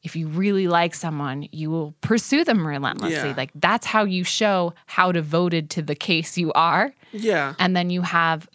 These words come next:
Speaker 1: the newer generations that are like, "Leave me the fuck alone." Like,
Speaker 2: Yeah.
Speaker 1: you asked once, I said no once, that's the end.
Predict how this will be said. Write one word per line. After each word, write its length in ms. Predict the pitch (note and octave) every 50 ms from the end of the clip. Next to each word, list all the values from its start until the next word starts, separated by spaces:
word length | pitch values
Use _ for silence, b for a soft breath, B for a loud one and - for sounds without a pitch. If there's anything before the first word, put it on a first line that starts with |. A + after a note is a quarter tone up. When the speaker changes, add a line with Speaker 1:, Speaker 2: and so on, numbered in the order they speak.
| E3+ - - -
Speaker 1:
the 140 | F3+ F3
newer 360 | E3+ F3+ F3+ G3 A3+ B3+ B3 A3+
generations 840 | F3+ F3+ D#3 D3+ D3+ D3+ D3+ D#3 D#3+ - - D#3 D#3+ D#3+ D#3+ - - B B B B B B B B -
that 340 | E3+ D#3+ D#3 D#3 D#3+ - -
are 60 | -
like, 280 | - D3+ D#3+ - - - _ _ _ _ _ _ _ -
"Leave 180 | A#3+ E4+ F4+ E4+
me 100 | F4+ F4+
the 100 | E4+ F4
fuck 220 | - F4 E4 E4
alone." 540 | E4 E4+ F4 F4+ F4+ E4+ C#4 A3 F3 D#3+ - _ _ -
Like, 220 | - - - -
Speaker 2:
Yeah. 360 | - G#3+ B3 C#4+ - E3+ D3 - _ _ _ -
Speaker 1:
you 180 | E3 E3 E3 E3+
asked 280 | F3 B3 B3+ - -
once, 340 | A#3 A3+ A#3 C4+ D#4 - - _ _ - -
I 100 | C3 D3
said 260 | - - G3+ A3+ A3
no 200 | A3+ G#3+ G#3 G#3+
once, 400 | G3+ F#3+ F#3 G3+ A3 - - - _ _
that's 320 | G3 E3 - F#3 G3+ - -
the 160 | - - -
end. 360 | G3+ F#3+ E3 C#3 D#3 E3+ -